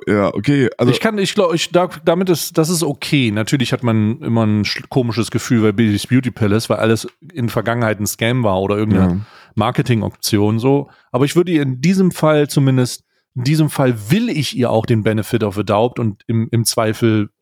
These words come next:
Speaker 2: im, im Zweifel für sie, äh, geben, weil ich find die Aktion sehr gut.
Speaker 1: Ja, ist ja nicht nur, ist ja nicht nur die Aktion so. Ihr wurde, ihr wurde halt, also was ich halt ein bisschen eklig fand, ne, also wo ich,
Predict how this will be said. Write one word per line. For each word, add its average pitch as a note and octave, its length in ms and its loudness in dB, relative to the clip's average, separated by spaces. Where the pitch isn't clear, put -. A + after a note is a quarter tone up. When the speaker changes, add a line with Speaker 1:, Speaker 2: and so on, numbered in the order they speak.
Speaker 2:
im, A#2+ 160 2
im B2 180 2
Zweifel A#2+ 380 0
für A#2+ 180 0
sie, A#2+ 380 2
äh, G#2+ 300 0
geben, A2+ 480 0
weil C#3 460 -2
ich - 140 -4
find C#3+ 240 0
die C3+ 100 -2
Aktion G#3+ 380 0
sehr B2+ 160 2
gut. F#2+ 220 -8
Speaker 1:
Ja, F2+ 160 2
ist G#2+ 100 -4
ja B2+ 80 2
nicht C#3 180 2
nur, C#3+ 140 4
ist C3 140 2
ja D3 60 4
nicht D3+ 120 4
nur F3 100 4
die C#3+ 140 4
Aktion B2 480 0
so. G2 160 2
Ihr G2+ 160 2
wurde, A#2 300 -2
ihr A2+ 180 0
wurde C#3+ 220 2
halt, C3 120 2
also A2+ 160 2
was A2+ 140 0
ich C#3+ 80 0
halt C#3+ 120 0
ein C#3 80 0
bisschen C3+ 260 0
eklig D#3 340 0
fand, D#3+ 280 0
ne, C#3+ 140 2
also A#2 220 2
wo A#2 80 4
ich, B2 100 -2